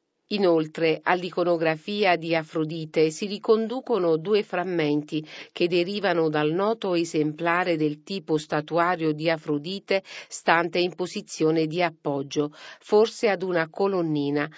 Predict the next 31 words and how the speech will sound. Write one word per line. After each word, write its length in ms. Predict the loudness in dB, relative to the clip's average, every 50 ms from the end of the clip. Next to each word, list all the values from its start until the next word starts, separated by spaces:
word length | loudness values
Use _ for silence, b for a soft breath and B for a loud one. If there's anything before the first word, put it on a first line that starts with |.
| B B B B
mentre 400 | B 0 0 0 0 -2 -4 -4
tiene 260 | -2 0 0 2 2
in 160 | 2 0 0
mano 340 | 0 0 2 2 2 2 2
una 200 | 0 0 0 0
maschera 580 | 0 0 -2 -2 -4 -8 -4 -2 0 0 0 -2
teatrale. 800 | -2 -2 0 0 0 0 -2 -6 -6 -6 -6 -6 -6 -8 -8 -10 _ _ b b b b b b b b b
Il 200 | -6 -6 -6 -8
tipo 280 | -10 -10 -6 -4 -4
di 160 | -4 -4 -8
cui 300 | -8 -8 -6 -4 -4 -4
si 160 | -6 -2 0 0
hanno 240 | 2 2 2 2
numerose 580 | 2 2 2 2 2 2 2 0 -2 -2 -4 -4
copie 380 | -2 0 -2 -2 0 0 -2 -2
di 160 | -2 -4 -6
periodo 580 | -2 -2 0 0 0 0 -2 -2 0 2 0
romano, 580 | 0 2 0 0 0 0 0 0 0 0 0 -2 -4 B B B B B
le 120 | B 0 2
migliori 560 | 2 0 -2 -2 2 2 2 2 2 2 0
al 180 | 0 2 2 0
Louvre 580 | 0 -2 -2 -4 -4 -2 0 0 0 0 _ -4
ed 160 | -4 -2 -2
a 80 | -2
Napoli, 680 | -2 0 0 0 0 0 -2 0 0 0 0 0 -4 -4 B B B B B B
oltre 560 | 4 4 4 4 0 -2 0 2 4 4 4
ad 160 | 4 2 2
un 320 | 0 0 2 2 0 0 -2
torso 460 | 0 0 0 0 0 -4 -2 -2 -2
di 200 | -2 -2 -6 -6
Tral 540 | -2 0 0 2 2 0 0 0 -2 -2